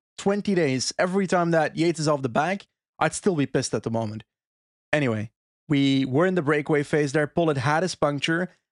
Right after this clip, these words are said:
And not only did that chain break him when it comes to his ability in the breakaway, 'cause he can't come back from that. The peloton's a minute behind, then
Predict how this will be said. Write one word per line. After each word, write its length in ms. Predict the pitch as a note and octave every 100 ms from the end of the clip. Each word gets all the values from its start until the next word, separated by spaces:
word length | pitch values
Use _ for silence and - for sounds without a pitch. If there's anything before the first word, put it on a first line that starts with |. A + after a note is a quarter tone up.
| _ -
And 140 | D#3+
not 160 | F3 A#3
only 220 | A#3+ A#3
did 160 | G#3
that 180 | F3+ F3
chain 300 | - F3+ F#3
break 320 | C#3 D3 C#3+
him 380 | - C#3+ F3 D4 -
when 160 | E3+ D#3+
it 60 |
comes 260 | E3+ E3 D3
to 80 | D3+
his 100 | D3
ability 320 | C#3+ C#3 D3
in 80 | C3
the 60 |
breakaway, 640 | A#2+ D3+ F3+ G#3 A3 C4 C4+ _ _ _
'cause 280 | D#3+ D3+ -
he 100 | E3+
can't 300 | - G#3+ A3
come 160 | E3+ C3+
back 240 | C#3+ D3
from 140 | -
that. 220 | B2 B2 - -
The 40 | -
peloton's 400 | - F3 F3 D#3
a 40 |
minute 240 | C#3+ D#3 C#3+
behind, 320 | C#3 D3 D3
then 180 | C#3